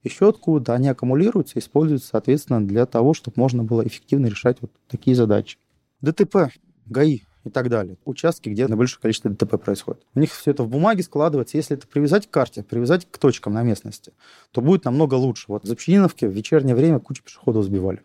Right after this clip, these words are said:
Почему, непонятно. А, посмотрели, выяснили, что, оказывается, через дорогу стоит ларек, который работает долго, там пиво продает. А нет ни фонаря, ничего, и народ туда бегает. Постоянно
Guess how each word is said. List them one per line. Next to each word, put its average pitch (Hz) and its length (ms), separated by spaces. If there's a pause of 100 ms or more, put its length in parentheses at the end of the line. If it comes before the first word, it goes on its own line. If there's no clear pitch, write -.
Почему, - 220
непонятно. 110 560 (560)
А, 113 220
посмотрели, 147 540
выяснили, 117 380
что, - 180
оказывается, 123 300
через 127 240
дорогу 143 320
стоит - 260
ларек, 151 340
который 110 320
работает 113 400
долго, 104 300
там 104 180
пиво 113 220
продает. 107 400 (420)
А 113 100
нет 160 220
ни 139 220
фонаря, 151 360
ничего, 156 380
и 135 60
народ 131 240
туда 127 140
бегает. 104 420
Постоянно 139 500